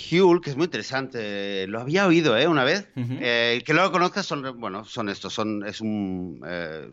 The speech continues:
Speaker 1: vienen en bolsitas, es, eh, pues un polvo para, para, como para hacer un batido, ¿no?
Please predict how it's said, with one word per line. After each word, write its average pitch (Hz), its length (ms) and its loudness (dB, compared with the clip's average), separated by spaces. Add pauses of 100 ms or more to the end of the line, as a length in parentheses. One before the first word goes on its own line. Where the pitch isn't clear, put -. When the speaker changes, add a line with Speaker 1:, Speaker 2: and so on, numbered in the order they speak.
(160)
Speaker 1:
vienen 87 240 -2
en 85 80 0
bolsitas, 160 540 2
es, 104 180 0
eh, 92 260 -2
pues 90 160 -8
un 95 400 -6
polvo 160 380 2
para, 98 220 -2
para, - 260 -8
como - 180 -4
para 101 120 0
hacer 117 120 4
un 117 80 6
batido, 80 360 0
¿no? 175 280 2